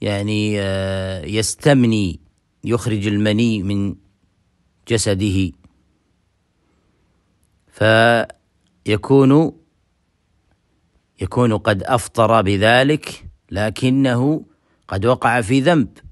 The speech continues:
قد وقع في، في ذنب، فعليه التوبة وعدم العودة.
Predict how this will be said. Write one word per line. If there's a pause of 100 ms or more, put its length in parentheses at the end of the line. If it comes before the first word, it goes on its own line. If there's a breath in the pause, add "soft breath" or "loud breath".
(1900)
قد
وقع
في، (1120)
في
ذنب، (1000)
فعليه
التوبة (220)
وعدم
العودة.